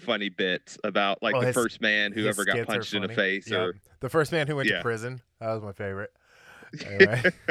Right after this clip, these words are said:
Speaker 2: Uh, but hey, we're here to talk about A Quiet Place, not Ryan George. Um, <laughs> so, although we should totally, like, steal that and do the pitch meeting for this review and put it up before him. <laughs>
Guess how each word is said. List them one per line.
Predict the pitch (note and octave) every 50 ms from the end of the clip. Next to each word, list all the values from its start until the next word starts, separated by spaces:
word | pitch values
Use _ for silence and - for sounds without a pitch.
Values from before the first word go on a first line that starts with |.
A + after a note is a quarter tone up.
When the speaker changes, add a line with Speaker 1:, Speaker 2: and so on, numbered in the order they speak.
| E3 C3+ - _ - F3 - _ _ -
Speaker 2:
Uh, | A2+ A2 G#2 G2+ G2 G2 F#2+ - - - - - - - - -
but | D#3 D#3
hey, | G#3 G#3+ C#3+ - _ _ _
we're | - C#3+ F#3
here | G#3 F3 D#3+ C#3
to | A#2+ A2+
talk | - G#2 G#2
about | F2+ F#2+ E2
A |
Quiet | - - - G2 G2 G2
Place, | - - - - - - -
not | G#2 G#2 G#2+ G#2
Ryan | G2+ F#2 F2
George. | E2+ F#2 F2+ - - G2 - - - - - _ _
Um, | - C#3 C#3 C#3 C3 B2+ A#2+ - - - - - -
<laughs> | _ _ _ _ _ -
so, | - - - - - - - D#3 C#3 - D#3 C#3+ - _ _ _ _ _ _ - _ _ _ _ _ _ _ _ - - - - - - - - - E3 - _
although | - C3 E3 D#3+ E3+ C#3+ - F3+
we | D#3+ C#3 D#3 D3
should | - - D#3+ C3+
totally, | - - C3 C3 C3 C3 B2 A2+
like, | G#2 G2+ F#2+ -
steal | - - - G2 G2+ G2+
that | G2 G2 G2+ G2
and | B2+ G#2 G2+ F#2+
do | A2 A2+ A2 G2 - _
the | - C#3+
pitch | A#2 - - B2 G#2+ G2+
meeting | A2 G#2+ G2+ G2+ G2 F#2
for | F2 - G#2
this | G2 G2 G2 F#2 -
review | G2+ G2 F#2 F#2 F#2+ G2 F#2+ G2 - F#3 F#3 G3 F#3+ F3 D#3+ C#3+ - -
and | - A#2 A#2 G#2
put | B2+ A#2+ G#2
it | G2+ G2+
up | G#2 G#2+ G2+
before | G#2 A2 G2+ A2+ G#2+ G2+ G2
him. | G2 F#2+ F2+ - D#3 - - - C#3 C#3 - - - F3
<laughs> | C3 B2 A#2+ - - C#3 - - - E3+ D3+ - - - E3 - _ - E3+